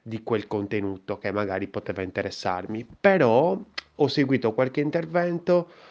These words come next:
e questo audio di oggi vuole essere una riflessione su che cosa migliorerei un pochettino, perché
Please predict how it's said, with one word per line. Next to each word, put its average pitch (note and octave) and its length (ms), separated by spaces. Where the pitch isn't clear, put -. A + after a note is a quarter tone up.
e A#2 720
questo C3+ 340
audio A2 400
di C#3+ 180
oggi C3+ 800
vuole A#2+ 240
essere A2 440
una G#2 760
riflessione G2 1040
su A2 580
che C3 200
cosa G#2+ 760
migliorerei A2 720
un G2 120
pochettino, F#2+ 640
perché G#2 680